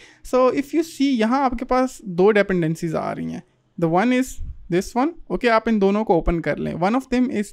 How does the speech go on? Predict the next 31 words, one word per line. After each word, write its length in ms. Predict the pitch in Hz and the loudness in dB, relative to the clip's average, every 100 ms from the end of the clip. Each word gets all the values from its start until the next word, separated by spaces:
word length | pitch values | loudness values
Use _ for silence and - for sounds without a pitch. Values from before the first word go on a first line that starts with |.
| - | -2
discontinue, 720 | - - 143 147 147 151 160 175 | -2 -2 -2 -2 -2 -2 -4 -4
make 220 | 226 - | -4 -2
sure 140 | 220 - | -4 0
कि 80 | |
आप 160 | 220 175 | 0 2
वो 100 | 180 | 2
यूज़ 300 | 170 160 156 | 2 -2 -2
ना 80 | 143 | -8
करें। 300 | - 196 180 _ _ - | -10 -14 -14 _ _ -4
ओके, 200 | 240 277 285 - - | -2 -2 -6 -18 -6
so 120 | 254 | -2
यहाँ 280 | 196 214 285 | 0 2 4
पर 120 | 302 | 2
अब 220 | - 240 | 4 4
आप 160 | 247 233 | 4 2
देखें 320 | 196 202 262 | 0 2 0
तो 80 | 233 | 2
आपके 260 | 214 220 226 | 2 2 -2
पास 260 | 220 - | -2 0
ये 60 | 214 | -2
लिखा 260 | 185 - | -2 2
हुआ 100 | 220 | 2
आ 180 | 196 180 | 4 4
रहा 300 | 190 196 196 | 4 2 2
है 340 | 196 170 180 202 | 0 -2 -2 -4
कि 200 | 196 190 | -4 -2
यहाँ 520 | 196 190 165 170 226 - | -2 -2 -2 -2 -4 -2
पर, 300 | 175 175 175 180 | 0 0 0 -2
ओके, 220 | 180 - - | -2 -4 -6
let 260 | - - | -6 -6
me 60 | - | -6